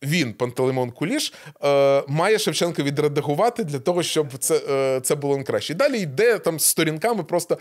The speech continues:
що в гайдамаках викреслити, переставити. Е, ну і відомо, що ми досі читаємо, наприклад, наймичку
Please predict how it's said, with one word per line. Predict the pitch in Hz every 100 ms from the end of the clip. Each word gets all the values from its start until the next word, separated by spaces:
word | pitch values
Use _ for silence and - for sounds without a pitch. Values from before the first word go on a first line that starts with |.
| -
що | - 185
в | 175
гайдамаках | 175 165 175 170 165 170
викреслити, | 190 202 185 214 165
переставити. | 190 190 175 - 180 170 170 - 175 170 156
Е, | 131 123
ну | 170 233
і | 127 113
відомо, | 110 113 214
що | - 131
ми | 120 123
досі | 120 143 147
читаємо, | 143 135 - 120 120 110
наприклад, | 101 98 87 92
наймичку | 107 127 139 - -